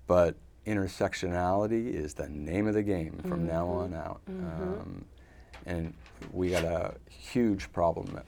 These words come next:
Speaker 1: uh, to, to right the ship.
Speaker 2: Mm.
Speaker 1: Um,
Speaker 2: Yeah.
Speaker 1: and all of us,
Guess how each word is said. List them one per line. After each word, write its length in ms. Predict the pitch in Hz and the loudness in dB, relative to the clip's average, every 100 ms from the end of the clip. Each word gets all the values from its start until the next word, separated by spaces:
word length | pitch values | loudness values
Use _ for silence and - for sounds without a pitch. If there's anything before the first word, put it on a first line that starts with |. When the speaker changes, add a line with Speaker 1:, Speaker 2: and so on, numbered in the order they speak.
| - - | -14 -6
Speaker 1:
uh, 480 | 90 85 87 - - - - - | -2 -2 -4 -6 -10 -16 -20 -14
to, 300 | - 87 85 - - | -4 -2 -2 -8 -14
to 120 | - 90 | -4 -2
right 420 | 87 95 92 - | 6 6 6 0
the 80 | 98 | -10
ship. 340 | - 92 - - - - 185 160 156 147 | -4 -4 -4 -10 -20 -16 -12 -10 -12 -12
Speaker 2:
Mm. 60 | 90 | -8
Speaker 1:
Um, 440 | 90 90 92 95 - - - | -8 -8 -10 -14 -18 -20 -16
Speaker 2:
Yeah. 100 | 185 | -6
Speaker 1:
and 120 | - - | -6 2
all 280 | - 127 156 | 12 12 12
of 100 | 78 | 12
us, 340 | - - - | 4 -6 -8